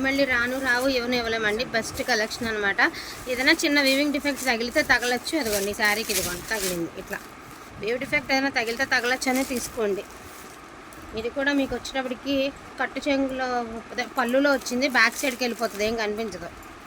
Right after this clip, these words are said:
Only ట్రిపుల్ నైన్. స్కాలప్ చక్కగా మీరు కట్ వర్క్ చేయించుకుంటే చాలా బాగుంటుందండి. గ్రే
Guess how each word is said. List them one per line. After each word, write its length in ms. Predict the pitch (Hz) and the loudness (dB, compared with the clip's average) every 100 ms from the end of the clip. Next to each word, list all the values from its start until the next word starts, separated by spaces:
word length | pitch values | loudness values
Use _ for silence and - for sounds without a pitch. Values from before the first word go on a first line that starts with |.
| - - - - - | -16 -16 -14 -12 -4
Only 180 | 247 285 254 | 0 0 0
ట్రిపుల్ 240 | 254 240 202 | -2 0 -2
నైన్. 140 | 165 - - - - - - - - - - - - - - - - - - - - - - - - - - - - - - - - - - - - | -2 -8 -12 -12 -12 -12 -12 -10 -12 -12 -10 -10 -12 -14 -14 -14 -14 -14 -14 -14 -14 -14 -14 -12 -10 -10 -10 -8 -8 -10 -12 -12 -14 -12 -12 -10 -6
స్కాలప్ 400 | - 240 233 277 - | 2 6 6 4 2
చక్కగా 280 | 285 269 294 | -2 0 2
మీరు 120 | 294 - | 2 2
కట్ 160 | 233 247 | 0 2
వర్క్ 180 | 269 285 | 2 2
చేయించుకుంటే 440 | 277 254 - 254 240 240 | 2 2 -2 -4 0 2
చాలా 180 | 202 226 | 2 2
బాగుంటుందండి. 500 | 233 220 233 214 - 233 | 0 -2 -4 -4 -4 -2
గ్రే 160 | 233 | 0